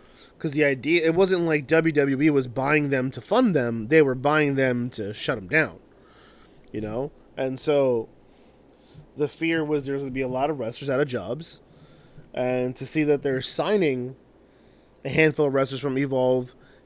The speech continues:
is, it's promising. It's promising. Now, let's talk some,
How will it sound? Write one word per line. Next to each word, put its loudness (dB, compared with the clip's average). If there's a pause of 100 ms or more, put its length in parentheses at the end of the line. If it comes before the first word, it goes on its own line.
is, -2
it's -2 (100)
promising. 0 (440)
It's -12
promising. -12 (1600)
Now, 2 (1900)
let's -2
talk 2
some, 0